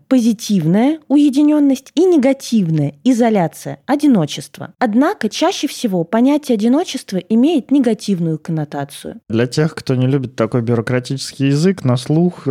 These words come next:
Speaker 2: сложно воспринимать, давайте я щас упрощу. Одиночество обычно считают чем-то плохим, но есть, значит, позитивное одиночество – это когда мы уединяемся, а есть негативное одиночество – это когда мы изолированы.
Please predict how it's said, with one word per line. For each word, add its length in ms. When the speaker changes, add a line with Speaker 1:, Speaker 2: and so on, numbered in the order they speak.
Speaker 2:
сложно 400
воспринимать, 640
давайте 420
я 180
щас 380
упрощу. 760
Одиночество 680
обычно 400
считают 320
чем-то 260
плохим, 600
но 140
есть, 340
значит, 320
позитивное 600
одиночество – 680
это 220
когда 300
мы 100
уединяемся, 880
а 60
есть 300
негативное 680
одиночество – 580
это 140
когда 320
мы 220
изолированы. 840